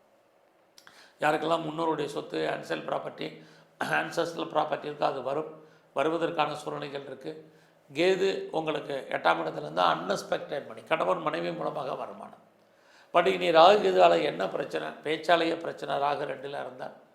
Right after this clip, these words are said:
அது மட்டும் இல்ல, தேவையில்லாத விஷயங்கள் தலையிடாம இருந்தாலே போதும். கேது எட்டுல இருக்கிறதுனால, குறிப்பா கவர்மெண்ட் சம்பந்தப்பட்ட விஷயங்கள், ஏதாவது சர்ஜரி பண்றதா இருந்தா உடனே பண்ண வேண்டிய சூழ்நிலை, அது கேதுவால் ஏற்படும்.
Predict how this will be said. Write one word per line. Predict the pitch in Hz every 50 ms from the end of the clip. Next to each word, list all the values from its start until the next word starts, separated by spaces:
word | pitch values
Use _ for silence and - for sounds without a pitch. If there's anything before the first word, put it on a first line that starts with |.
| _ _ _ - - - -
அது | - 147 156 175
மட்டும் | 180 180 170 180 175
இல்ல, | 170 156 156 160
தேவையில்லாத | 160 156 151 160 170 165 160 160 156 156 151
விஷயங்கள் | 135 135 - - 165 160 156 147 143 - 135 139
தலையிடாம | 156 156 160 160 151
இருந்தாலே | 147 139 143 147 143 139 147
போதும். | 139 139 135 135 135 143 131 127
கேது | 135 139 147 143 147 147 143 - - - - _ _ _ -
எட்டுல | - 131 123 - - 156
இருக்கிறதுனால, | 143 139 - - 143 139 135 127 127 135 143 - - - - - - _ _ -
குறிப்பா | 143 156 156 160 175 170
கவர்மெண்ட் | - 139 139 147 156 156 156 156
சம்பந்தப்பட்ட | 156 - 147 143 - - 151 135 135 131 - 139
விஷயங்கள், | 131 127 - - 147 139 131 131 139 - - - - - - - _ _
ஏதாவது | - 151 170 185 196 202 196 196 196 190 - 170
சர்ஜரி | 156 160 - 196
பண்றதா | 190 185 - 170 156 156 160 156
இருந்தா | 151 147 151 160 160
உடனே | 143 143 151 160 165
பண்ண | 170 170 156 139 139 165 165
வேண்டிய | 160 156 - 139 147
சூழ்நிலை, | 135 - - 131 127 131 131 135 139 - - - - - _ _ _
அது | - 135 143 165
கேதுவால் | 160 139 143 147 156 156 151 151 156 151 143
ஏற்படும். | 131 127 - - 139 135 139 -